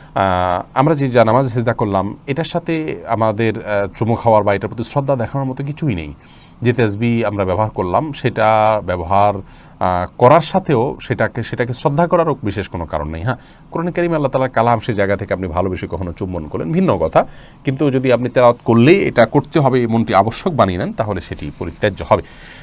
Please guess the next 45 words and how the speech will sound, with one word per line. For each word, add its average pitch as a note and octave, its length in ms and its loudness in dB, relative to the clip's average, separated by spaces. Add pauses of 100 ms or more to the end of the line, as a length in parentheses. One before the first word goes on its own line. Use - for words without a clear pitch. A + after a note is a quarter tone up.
(160)
এরপরে D3+ 280 6
মাজহারুল D3 340 8
ইসলাম F#3+ 200 4
জানতে F3 240 4
চেয়েছেন, F#3+ 260 4
হারানো E3 320 6
টাকা F3 260 4
কি F#3 160 2
করব? G#2+ 280 6
মালিককে A#2 380 4
অনেক D#3+ 260 4
খোঁজাখুঁজির D#3 420 2
পরেও D3 260 4
পাই B2+ 200 6
নাই। G#2 140 2
যদি A2+ 180 0
পরিমাণ D#3 280 2
অনেক E3 220 0
অল্প D3 200 4
হয়, D#3 280 6
আপনি A2+ 220 0
গরিব G#2+ 220 2
হলে A2+ 120 0
আপনি G#2 160 -2
নিজে F#2+ 140 -4
খেয়ে G#2+ 180 -2
ফেলতে A2 220 -2
পারেন A2+ 220 0
অথবা F2+ 180 -2
অন্য E2 140 -2
কাউকে F2 260 -2
দান G2+ 160 0
করে A2 160 -2
দিতে G#2+ 140 -4
পারেন। A#2+ 220 2
আর C3+ 160 -2
যদি C3+ 240 -2
অনেক F2 280 -4
বেশি A2 220 -4
হয় B2 200 -2
তাহলে A2+ 200 -2
যথেষ্ট C#3+ 380 -2
খোঁজাখুঁজি G#2 420 -4
করার G2+ 220 2
পর, G2 140 -2